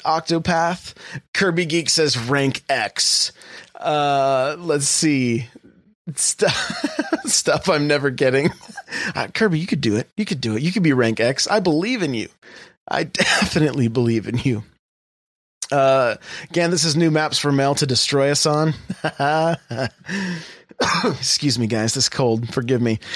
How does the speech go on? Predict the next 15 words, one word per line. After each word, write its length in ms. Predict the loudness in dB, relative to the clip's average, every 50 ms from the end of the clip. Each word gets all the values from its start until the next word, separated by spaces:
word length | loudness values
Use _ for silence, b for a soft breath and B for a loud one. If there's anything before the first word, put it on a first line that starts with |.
| B B B B B
Um, 380 | 0 0 2 2 2 2 2 0
Nightcrawler 580 | 0 0 0 2 2 4 6 6 4 4 2
with 260 | 2 2 2 2 2 0
Squid 320 | -2 2 2 2 0 2
Kids. 280 | 2 2 2 2 2 2
This 160 | 2 2 2
has 240 | 2 2 0 0 -2
to 100 | -2 0
be 300 | 0 2 2 2 2 2
a 100 | 2 2
new 240 | 4 4 4 4
game. 320 | 2 2 0 0 0 -2 -4 -8 -14 _ _ _ _ _ _ -2 0
Okay. 340 | 0 2 4 4 2 2 0 -4
<laughs> 40 | -2 _ 0 0 0 -6 -6 -6 -4 -2 -2 -2 0 0 0 0 0 -2 -2 -6 -12 -20 -20 -20 -18 -10 -8 -8 -8 -4 -6 -6 -2 -2 -2 -2 -4 _ _ _ -20 _ _ _ 0 2 2 2 0 0 B B B B -10 _ -2
Uh, 520 | 0 0 2 0 0 0 0 -2 -2